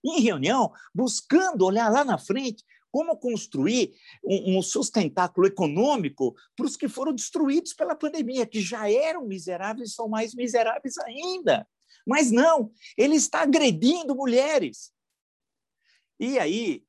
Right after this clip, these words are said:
ele voltou a citar o documento do T C U, documento falso, portanto, mais uma razão do impeachment, né? Aquele documento falso que menciona uma supernotificação de covid dezenove, que é falso o documento, o Tribunal de Contas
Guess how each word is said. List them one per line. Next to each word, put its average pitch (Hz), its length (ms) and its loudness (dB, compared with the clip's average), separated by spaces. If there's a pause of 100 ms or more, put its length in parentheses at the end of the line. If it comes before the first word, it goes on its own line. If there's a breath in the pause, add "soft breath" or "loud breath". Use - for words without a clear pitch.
ele 156 560 0
voltou 202 420 0
a 196 40 -6
citar 156 380 -8
o 156 40 -6
documento 139 580 -8
do 131 220 0
T 151 160 0
C 143 180 0
U, 143 100 8
documento 165 480 0
falso, 185 720 2
portanto, 139 460 -8
mais 185 340 0
uma 254 140 -6
razão 190 320 -6
do 160 60 -6
impeachment, 214 580 -6 (280)
né? 180 140 2
Aquele 156 260 2
documento 143 460 -4
falso 143 420 0 (300 loud breath)
que 151 80 -2
menciona 147 460 -2
uma 135 100 0
supernotificação 131 1040 -2
de 123 80 -4
covid 123 260 -2
dezenove, 123 360 0
que - 80 0
é 151 40 -2
falso 160 380 0
o 139 40 -4
documento, 127 440 -10
o 135 60 -6
Tribunal 135 340 2
de 135 80 0
Contas 160 420 -4